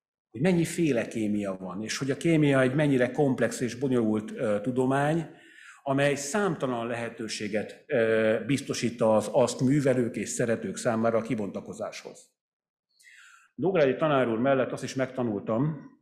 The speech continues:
hogy a labormunka, a szintetikus szerves kémia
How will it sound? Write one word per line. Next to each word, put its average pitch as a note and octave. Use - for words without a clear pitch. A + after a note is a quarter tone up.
hogy G#2+
a G#2+
labormunka, B2
a -
szintetikus C3
szerves A2+
kémia B2